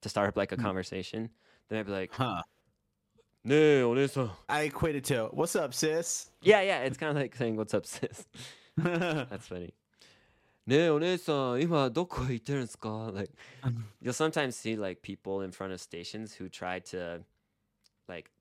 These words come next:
Speaker 1: talk to girls to try to get them to, like, work at their bar, to work at their pub or whatever. Um,
Speaker 2: Mm.
Speaker 1: and, um, or sometimes, like, they're just trying to get customers to go inside of their bar, and, like, they'll, they'll,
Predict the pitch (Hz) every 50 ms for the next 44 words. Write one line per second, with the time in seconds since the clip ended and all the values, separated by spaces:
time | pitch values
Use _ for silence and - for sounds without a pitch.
0 | _ - - 98 95 95 - - 98 87 - 92 90 90 90 90 90 90 - -
1 | - 90 - - 95 92 90 90 - - 85 - 82 _ - 92 92 92 - -
2 | 90 85 85 80 82 - - 90 85 - 101 - - 85 82 85 82 80 85 85
3 | 80 85 82 85 85 82 85 85 _ - 85 85 85 - - 87 - 82 80 _
4 | - 82 82 85 87 90 90 92 104 104 98 98 90 95 101 98 - _ _ _
5 | _ _ _ _ _ - 113 107 104 101 101 98 98 95 95 95 95 92 92 92
6 | 90 90 90 87 87 _ _ _ _ _ - 101 95 95 92 92 92 92 87 -
7 | - 90 87 - - 104 107 - - 170 175 151 131 117 - 110 98 - - 104
8 | 92 101 - - - 104 98 95 95 90 87 67 - - 92 - - 98 92 87
9 | - 95 92 95 90 80 - - 160 165 156 - 107 98 92 87 87 85 85 87
10 | 90 87 85 82 80 - - - - - _ _ _ _ _ _ _ _ _ _
11 | _ - 95 92 90 90 90 82 - - 95 87 90 - 92 90 87 85 67 _
12 | - - 92 85 82 82 -